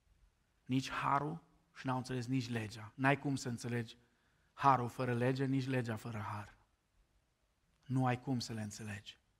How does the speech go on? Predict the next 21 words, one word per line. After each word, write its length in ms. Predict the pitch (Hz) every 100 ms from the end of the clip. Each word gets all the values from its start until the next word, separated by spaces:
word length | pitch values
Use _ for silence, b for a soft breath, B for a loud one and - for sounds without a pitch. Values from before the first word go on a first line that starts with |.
| _ _ B B B B B
Legea 480 | 127 160 214 170 170
este 420 | 147 147 - 160
bună 640 | 160 180 151 113 113 147 156
și 200 | - 151
sfântă, 760 | - - 165 117 101 104 104 - _ _ _
dar 220 | 131 117
deși 420 | 117 123 - 190
este 240 | 180 165 139
bună 280 | 135 156 139
și 160 | -
sfântă, 720 | 123 - 143 123 117 120 135 b b b -
nimeni 540 | 135 160 190 160 127
nu 140 | 135
poate 300 | 127 131 123
deveni 640 | 120 117 117 123 127 123 - -
sfânt 800 | - - - 160 139 113 - - _ _ _ _
și 180 | - -
plăcut 640 | - 120 110 156 156 - - _
înaintea 380 | - 120 123 117
lui 80 | 117
Dumnezeu 640 | 113 117 107 127 117 107